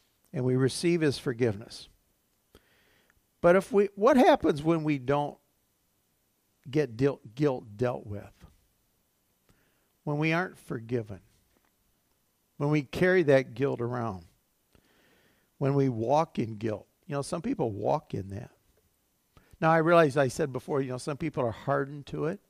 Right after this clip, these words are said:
There are some who are hardened to it. And then there's some that just refuse to repent. And so they walk around feeling guilty. Some people feel a false sense of guilt.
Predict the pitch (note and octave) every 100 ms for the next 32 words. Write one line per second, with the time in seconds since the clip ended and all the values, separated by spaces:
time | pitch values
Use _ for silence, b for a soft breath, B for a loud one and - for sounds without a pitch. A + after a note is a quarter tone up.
0 | _ _ _ _ b b b b b b
1 | D3+ D#3 - E3 E3 D#3 D#3 C3+ D3 D3+
2 | C#3 - D3 D#3+ _ b b b G#3+ D4
3 | B3+ G3+ - D#3 E3 D#3 D#3+ D3+ - _
4 | - D#3 - G3+ C#3+ - D#3 D#3 D3 -
5 | D3 C#3+ - D#3+ C3+ - _ _ _ _
6 | _ _ _ _ _ _ _ _ _ _
7 | _ - C3 - D3 C#3+ C#3 C3+ D3 -
8 | C#3 C3+ C3 - C#3+ C3 A#2 B2+ B2 F3
9 | - B B B - A3 G4+ - F3+ E3
10 | E3+ D3+ - E3+ E3 E3 - E3+ - G3+
11 | A#3 E4 - D3+ B2 - A#2 A#2 G2